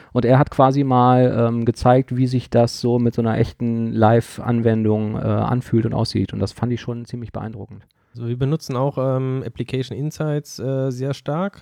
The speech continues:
Speaker 1: Mhm.
Speaker 2: Ähm, und das ist schon richtig cool. Also vor allem, ma-, was man eigentlich im Azure-Portal erstmal so sieht unter Application Insights, ähm,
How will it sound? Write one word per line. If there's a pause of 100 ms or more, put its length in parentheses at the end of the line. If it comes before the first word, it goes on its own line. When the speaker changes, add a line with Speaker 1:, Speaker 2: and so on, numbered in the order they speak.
(140)
Speaker 1:
Mhm.
Speaker 2:
Ähm, (400)
und (720)
das
ist
schon
richtig (160)
cool.
Also
vor
allem,
ma-,
was
man
eigentlich
im
Azure-Portal
erstmal
so
sieht
unter
Application
Insights,
ähm,